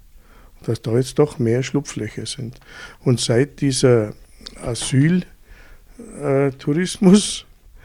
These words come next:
seit zweitausendvierzehn, dreizehn, vierzehn, ist auch Füssen der Grenztunnel sehr frequentiert.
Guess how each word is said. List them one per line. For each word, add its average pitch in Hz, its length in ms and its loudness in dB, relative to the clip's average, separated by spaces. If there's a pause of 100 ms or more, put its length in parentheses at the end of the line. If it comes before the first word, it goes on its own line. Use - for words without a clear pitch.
(460)
seit 123 440 4
zweitausendvierzehn, 123 1000 0
dreizehn, 110 440 -2
vierzehn, 190 540 -4 (160)
ist 139 300 -6
auch 113 260 -10
Füssen 143 520 -2
der 139 120 2
Grenztunnel 120 680 -2
sehr 110 280 -4
frequentiert. 151 840 -4